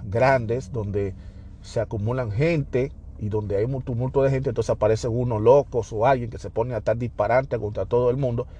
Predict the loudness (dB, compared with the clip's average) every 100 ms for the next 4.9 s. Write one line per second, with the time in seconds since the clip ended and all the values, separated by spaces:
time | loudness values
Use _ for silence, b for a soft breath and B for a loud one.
0 | B B B B -2 -2 -2 -2 0 0
1 | -2 -10 -16 -16 -16 -16 -16 -14 -14 -14
2 | -14 -4 -4 2 2 2 0 -2 4 4
3 | 4 -2 -4 -2 -4 0 0 2 2 2
4 | 2 0 2 2 0 4 6 6 -4